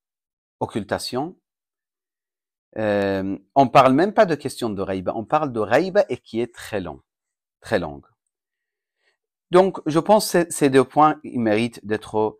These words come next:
euh, analysés et étudiés. Inch'Allah Ta'ala, si Allah nous permet, euh, je vais vous, euh, traduire et on va avoir l'occasion d'avoir des échanges sur d'autres hadiths de Ahl al-Bayt, alayhimu salam, concernant Al-Mahdi, euh, grâce auxquels on peut voir d'autres,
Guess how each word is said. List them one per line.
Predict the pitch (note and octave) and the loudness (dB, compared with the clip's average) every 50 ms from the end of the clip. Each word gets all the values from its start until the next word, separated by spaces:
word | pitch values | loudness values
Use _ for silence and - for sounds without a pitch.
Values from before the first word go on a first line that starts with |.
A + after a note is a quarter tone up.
| _ _ _ _ - F#2+ | _ _ _ _ -8 -6
euh, | F#2+ F#2 F2+ F2+ F2+ F2 - - | -4 -2 -2 -2 -2 -4 -6 -6
analysés | - G#2+ G2+ F#2+ F#2 F#2 F2+ F#2 G#2+ G#2 F2 E2 | -6 -4 -4 -4 -4 -4 -6 -4 -2 -2 -2 -4
et | |
étudiés. | D#2+ - - F#2 F2 G2 G#2+ - - | -6 -10 -14 -16 -10 -8 -6 -6 -6
Inch'Allah | D3+ - G3+ G3 F3+ F3+ E3 | -4 2 2 4 4 4 2
Ta'ala, | - D#3 D3 D#3 D#3 D3 C3+ | 0 0 2 2 2 2 0
si | - - C#3+ | 0 0 0
Allah | C3 C3 C3 B2+ A2 | 2 2 2 0 0
nous | G#2+ A2 G#2+ | -2 -8 -10
permet, | - - G#2+ G2+ A2 A#2+ C#3 E3 G3 - _ _ _ _ _ _ _ - | -6 -6 -6 -4 -4 -4 -6 -6 -8 -10 _ _ _ _ _ _ _ -8
euh, | A2+ G#2+ G#2+ G#2 G2 | -4 -4 -2 -4 -4
je | G2+ G#2 | -4 -4
vais | A#2 B2 A#2 | -2 -2 -2
vous, | A2+ A2 A2 A2 G#2+ G#2 G#2 G#2 | -2 -4 -6 -4 -4 -2 -2 0
euh, | G2+ G2 F#2+ F#2 F#2 F#2 F2+ F2+ F2 E2 E2 C2 - - - | 0 0 0 0 -2 -2 -2 -4 -4 -6 -10 -14 -18 -20 -18
traduire | - - A2 G2 F#2+ G#2 A#2 A2+ G#2+ F#2+ - - | -4 -4 -4 -4 -2 -6 -8 -6 -6 -8 -8 -10
et | G2 F#2 F#2 F2 - | -10 -10 -8 -8 -8
on | G2+ G2 | -8 -6
va | F#2 F#2+ F#2 F2 F2 F2 | -4 -4 -2 -2 -4 -6
avoir | - G2+ F#2+ F#2+ G2 F2+ | -8 -10 -8 -8 -8 -8
l'occasion | F2 F2 F2 _ F2+ F2 F#2+ G2+ F#2 | -8 -10 -12 _ -16 -16 -14 -14 -12
d'avoir | F2 F2+ F2 E2+ F2+ E2+ E2+ | -12 -12 -12 -12 -12 -14 -14
des | E2+ E2+ D#2+ | -16 -18 -18
échanges | F2 E2+ - - C#3 D#3+ E3 - - _ _ _ _ _ _ | -18 -18 -10 -6 -6 -6 -6 -6 -12 _ _ _ _ _ _
sur | - - A2 G2 A2 | -12 -10 -10 -8 -4
d'autres | A#2+ D#3 F3 - - D#3 - - | -2 -2 -2 -2 -6 -14 -10 -10
hadiths | A#2 A2 A#2 A#2 - - | -8 -8 -6 -8 -8 -6
de | - F#2 | -4 -4
Ahl | F#2 F2+ F#2 | -4 -4 -6
al-Bayt, | F2+ F2+ A#2+ B2 - A2 | -6 -6 -6 -6 -6 -8
alayhimu | A2 G#2 G#2 G2 F#2+ | -10 -10 -10 -10 -10
salam, | - - A2 A2 B2+ C3 | -10 -6 -4 -2 -2 -2
concernant | C3 - G2 F#2 - - F#2+ G2 G2+ G2 | -4 -6 -14 -16 -16 -14 -10 -8 -6 -6
Al-Mahdi, | G2 F#2+ F#2 G2 F#2+ F2 F2 G2 A2+ C3+ E3 D#3+ - _ _ _ _ _ - | -6 -6 -8 -8 -10 -10 -10 -10 -8 -8 -10 -10 -14 _ _ _ _ _ -6
euh, | A2 G#2 G2+ G2 G2 F#2+ F#2+ F#2 F#2 F2+ - | -2 -2 0 0 0 0 -2 -2 -4 -4 -6
grâce | - G#2 B2 A2 B2+ B2+ - - | -6 -6 -2 0 0 0 0 -4
auxquels | B2+ - - E3+ D#3 | -8 -6 -4 -4 -4
on | - A#2 A2+ | -4 -6 -8
peut | _ - C#3+ C#3+ C#3+ C#3+ - - | _ -2 0 2 2 0 -2 -6
voir | G#2+ G2+ A2+ B2+ C3+ C#3 C3 - - - | -12 -2 2 4 4 4 4 0 -6 -18
d'autres, | G#2 G#2+ B2+ D3 D3+ - - - C3+ C3+ C#3 C#3+ | -8 -4 -2 -2 -2 -4 -6 -4 -2 0 0 -2